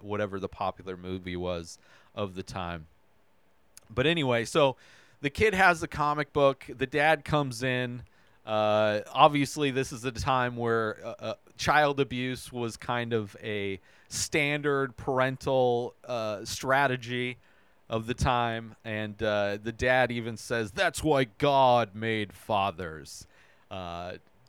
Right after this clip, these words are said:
to apparently abuse the children, <laughs> to,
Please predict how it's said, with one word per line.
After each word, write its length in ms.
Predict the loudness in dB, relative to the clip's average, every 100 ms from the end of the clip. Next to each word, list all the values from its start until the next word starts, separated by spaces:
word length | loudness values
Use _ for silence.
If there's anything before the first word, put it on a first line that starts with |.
| -8
to 420 | -4 -4 -4 -8
apparently 720 | -6 -2 -2 -4 -6 -6 -6
abuse 520 | -8 -4 0 0 0 -2
the 100 | -2
children, 480 | 2 2 2 -4 -10 -10 -8
<laughs> 180 | -8
to, 320 | -4 0 2